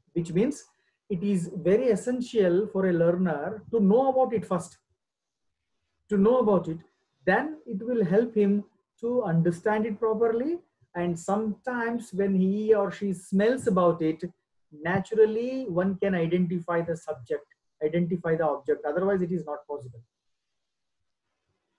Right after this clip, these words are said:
So making aware of the smell or aroma with the substance is very important first time. When we understand it one time,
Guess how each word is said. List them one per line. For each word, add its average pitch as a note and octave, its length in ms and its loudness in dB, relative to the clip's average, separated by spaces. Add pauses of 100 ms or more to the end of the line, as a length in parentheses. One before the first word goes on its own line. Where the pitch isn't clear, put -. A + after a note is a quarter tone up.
(340)
So F3 160 -2
making A3 480 4
aware A#3 280 6
of G#3+ 280 0
the E3+ 120 2
smell F#3+ 540 2 (800)
or E3+ 300 -2
aroma G3 640 2
with F3 260 -2
the A#3 120 4
substance F#3+ 520 -2
is G#3+ 140 -2
very F#3 200 2
important E3+ 460 -2
first B3+ 220 -2
time. F3 180 -4 (1300)
When F#3+ 160 0
we G#3+ 100 4
understand A#3 440 2
it A3+ 140 -4
one A3 240 2
time, A#3 360 2